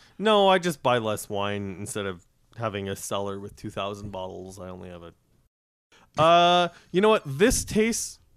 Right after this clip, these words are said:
uh, exactly what I expect Napa Cab to taste like. I mean, it's the unfortunate thing about the reality of the economy these days and the reality of Napa Cab is at sixty dollars, you're still looking at entry level.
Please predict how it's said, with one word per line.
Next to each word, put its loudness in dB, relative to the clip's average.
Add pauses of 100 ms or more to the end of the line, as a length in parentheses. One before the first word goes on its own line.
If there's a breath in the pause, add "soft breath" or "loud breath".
(140)
uh, 6
exactly 0
what 0
I 4
expect -2 (240)
Napa 0
Cab 0
to -8
taste -4
like. 2 (420 soft breath)
I -4
mean, -2
it's -6
the 0
unfortunate -2
thing -6
about -2
the -8
reality -2
of -4
the -4
economy -4
these -12
days -6
and -14
the -10
reality -6
of -10
Napa -6
Cab -2
is -8
at -6
sixty -10
dollars, -4
you're -10
still -8
looking -6
at -10 (120)
entry -8
level. -4